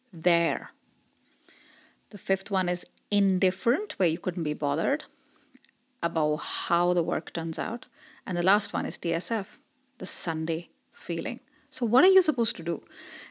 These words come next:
This is, um, I would say this is an important time to reflect on it. And if you have a trustworthy friend,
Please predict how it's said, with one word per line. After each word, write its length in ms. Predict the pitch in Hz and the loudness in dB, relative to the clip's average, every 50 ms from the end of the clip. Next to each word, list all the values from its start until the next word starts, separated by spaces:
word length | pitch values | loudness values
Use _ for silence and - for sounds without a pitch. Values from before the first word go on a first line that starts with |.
| _ - | _ -2
This 200 | 226 220 - 285 | 0 0 2 2
is, 220 | 277 262 - - - _ _ _ _ _ _ - | 0 -2 -4 -8 -12 _ _ _ _ _ _ 0
um, 380 | 190 190 190 190 190 190 - - _ _ _ _ _ _ _ _ _ _ _ _ _ _ _ _ _ - | 2 4 4 4 2 0 -2 -4 _ _ _ _ _ _ _ _ _ _ _ _ _ _ _ _ _ 4
I 60 | 233 | 6
would 140 | 254 285 285 | 6 6 8
say 80 | - 269 | 6 6
this 200 | 214 226 - - | 6 6 4 4
is 60 | 233 | 4
an 80 | 220 196 | 4 4
important 400 | 185 175 196 190 190 214 196 190 | 4 4 4 2 2 2 0 2
time 180 | 185 175 180 170 | 2 0 0 0
to 80 | 170 | -2
reflect 480 | 190 185 - - 175 170 170 - - - | -2 -4 -6 -6 -4 -4 -4 -4 -6 -6
on 120 | 147 143 | -6 -6
it. 200 | 156 190 - - _ _ - - - - - - - _ _ - | -8 -10 -14 -18 _ _ -20 -20 -20 -20 -20 -20 -20 _ _ -4
And 600 | - 180 190 190 190 190 190 190 190 190 190 185 - | 0 2 2 4 4 4 4 2 2 2 0 0 0
if 200 | 220 - - 220 | -2 -2 0 2
you 60 | 208 | 2
have 160 | 208 190 196 | 2 2 0
a 60 | 190 | 0
trustworthy 540 | - - 202 202 - - 202 202 190 196 190 | 0 0 -2 -2 0 2 2 2 2 2 -2
friend, 540 | - - - 190 180 180 220 277 311 294 | -4 -2 0 2 4 4 4 4 2 0